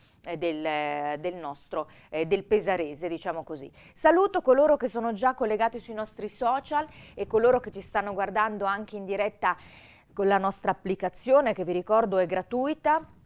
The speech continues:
Eh, potete, è molto facile da usare, potete avere Rossini T V sempre, sempre con voi. Ecco, qui è gratis, è veramente fatta molto bene,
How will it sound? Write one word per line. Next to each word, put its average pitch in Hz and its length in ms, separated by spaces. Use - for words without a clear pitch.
Eh, 180 460
potete, 185 420
è 185 80
molto 180 280
facile 165 340
da 175 100
usare, 254 380
potete 180 300
avere 175 240
Rossini 190 320
T 220 100
V 208 140
sempre, 175 560
sempre 160 420
con 165 240
voi. 139 260
Ecco, 185 300
qui 202 240
è 175 40
gratis, 220 720
è 175 400
veramente 180 480
fatta 170 280
molto 196 340
bene, 165 340